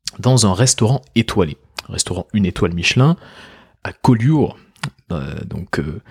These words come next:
vraiment à côté de, à côté de Perpignan. Je sais pas si, si tu connais Collioure, magnifique petite ville côtière,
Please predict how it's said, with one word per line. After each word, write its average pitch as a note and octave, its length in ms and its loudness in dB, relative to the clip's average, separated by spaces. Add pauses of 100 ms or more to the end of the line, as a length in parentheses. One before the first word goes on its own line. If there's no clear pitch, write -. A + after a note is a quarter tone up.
(360)
vraiment F#2 200 2
à E2 60 0
côté - 260 -2
de, D2+ 380 -4
à - 60 -12
côté - 220 -4
de - 60 -10
Perpignan. A2+ 520 2
Je G2 60 -6
sais - 120 -8
pas G2 120 -4
si, - 400 -2
si - 140 -10
tu - 100 -18
connais F#2 240 0
Collioure, G2+ 540 2 (640)
magnifique G2+ 520 2
petite F2+ 280 -2
ville A2+ 280 2 (460)
côtière, A2+ 540 -2